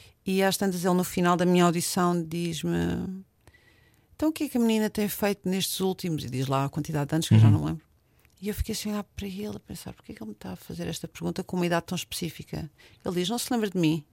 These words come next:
Speaker 1: E eu: <laughs> "Não." <laughs> E depois percebo que é, que é o João Canis e foi meu professor.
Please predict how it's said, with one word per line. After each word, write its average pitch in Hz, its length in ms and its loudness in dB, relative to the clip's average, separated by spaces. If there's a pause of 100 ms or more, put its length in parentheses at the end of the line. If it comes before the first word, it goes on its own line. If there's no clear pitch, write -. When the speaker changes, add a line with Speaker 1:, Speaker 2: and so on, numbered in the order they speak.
Speaker 1:
E 160 100 -4
eu: 135 140 -6 (1040)
<laughs> 202 760 6
"Não." 240 160 -4 (200)
<laughs> - 1500 4
E 196 120 2
depois 190 260 0
percebo - 420 0
que - 120 -2
é, 165 300 2
que - 140 -2
é 147 40 2
o 160 60 0
João 165 180 -4
Canis 220 340 0
e 214 40 -6
foi - 180 -4
meu 156 160 0
professor. 180 600 -2